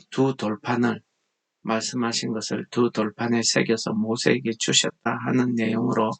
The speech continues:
기록되어져 있습니다. 물론 이 돌판에 새겨진 것은 우리가 다 알고 있는 것처럼 하나님께서 이스라엘 자손들에게 주시는 십계명이죠.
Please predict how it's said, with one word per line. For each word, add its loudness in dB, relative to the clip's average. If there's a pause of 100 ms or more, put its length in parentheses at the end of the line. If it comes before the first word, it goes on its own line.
(540)
기록되어져 -2
있습니다. -4 (600)
물론 -2
이 -2
돌판에 -2
새겨진 0
것은 -2
우리가 2
다 -4
알고 2
있는 0
것처럼 -2 (480)
하나님께서 -4 (300)
이스라엘 -4
자손들에게 -2
주시는 -4
십계명이죠. -10